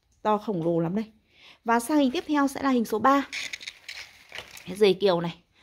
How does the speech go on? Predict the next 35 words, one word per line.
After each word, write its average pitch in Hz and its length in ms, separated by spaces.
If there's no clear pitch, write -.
rất 269 220
là 247 140
nhiều 208 320
những 180 120
cái 160 60
mắt 294 180
nụ 285 180
sưng 233 280
chi 254 240
chít 349 220
luôn 262 160
đây 247 120
cô 233 100
chú 226 100
anh 202 80
chị. - 140
À, 185 200
rất - 180
là 208 120
đẹp 185 240
luôn. 220 180
Cái 269 100
rể 302 140
kiều 247 200
này 240 120
em 269 160
bán 233 220
với 233 80
giá 226 180
hai 277 280
trăm 269 160
sáu 226 180
mươi 254 120
nghìn 240 180
ạ. 165 100